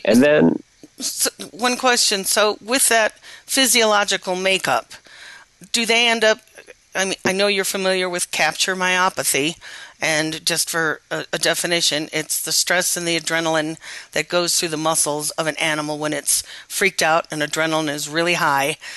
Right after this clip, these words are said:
Speaker 2: and sometimes, uh, it can kill them. So does this hound chase or, and running up the tree end up putting a lot of stress on the lion,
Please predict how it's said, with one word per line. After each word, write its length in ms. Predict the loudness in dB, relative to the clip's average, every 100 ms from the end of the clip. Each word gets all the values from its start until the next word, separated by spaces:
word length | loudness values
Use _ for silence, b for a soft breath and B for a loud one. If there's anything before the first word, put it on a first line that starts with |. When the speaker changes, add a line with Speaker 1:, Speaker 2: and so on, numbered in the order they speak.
| B B
Speaker 2:
and 240 | -2 0 0
sometimes, 760 | 0 -2 -2 0 0 -2 -4 -2
uh, 180 | -2 -2 -4
it 140 | -8
can 220 | -6 -6
kill 260 | -4 0 0
them. 240 | 0 -4 -12 B B B B
So 640 | 0 2 2 -2 -8 -18 -4
does 220 | -2 0
this 200 | 0 0
hound 360 | 2 2 2 0
chase 520 | 0 2 2 0 -2 -2
or, 360 | 0 2 0 -4 B B -4
and 180 | -2
running 240 | 0 0 0
up 100 | -2
the 120 | -2
tree 420 | -2 2 2 2 0
end 240 | -2 2
up 220 | 0 0 -18 B B -2
putting 440 | 0 2 0 -2 -8 b b -2
a 60 |
lot 280 | 2 4 4
of 80 | 2
stress 380 | 2 2 2 2
on 100 | 2
the 100 | 2
lion, 440 | 4 4 2 0